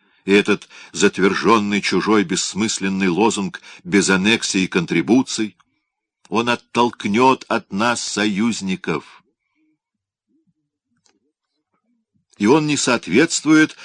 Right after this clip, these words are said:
жизненным интересам России, которая нуждается иметь выход в Средиземное море.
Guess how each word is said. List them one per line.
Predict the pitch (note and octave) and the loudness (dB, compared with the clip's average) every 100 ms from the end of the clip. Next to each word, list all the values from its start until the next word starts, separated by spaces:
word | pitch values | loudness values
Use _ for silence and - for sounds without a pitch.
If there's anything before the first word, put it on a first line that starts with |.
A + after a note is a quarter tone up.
| - - | -18 -8
жизненным | F#2+ A2 D#3+ C3+ D3+ D3 C#3+ | 0 2 2 2 -4 -2 -2
интересам | A#2+ A#2 - G2+ D3 - C#3 | -2 -2 0 2 2 0 0
России, | D3+ - - A#2+ A2+ G2+ _ _ _ _ - | -2 -2 0 2 2 0 _ _ _ _ -4
которая | F2 A2 A2 A2 | 0 2 4 2
нуждается | G2+ F#2 - - A#2+ D3+ D3+ - - C#3+ | 2 -2 -2 0 2 2 0 -4 -4 -2
иметь | - G2+ F2+ A#2+ - - | -2 -2 0 -2 -2 -6
выход | D2+ C#3 - C#3 | 0 0 0 -6
в | - | -6
Средиземное | - F2+ F#2+ F#2 D#2+ A2+ B2 C3 C#3 | -6 -4 -2 -2 0 0 0 -4 -4
море. | G#2 D#2+ E2 E2 | -2 -2 0 -2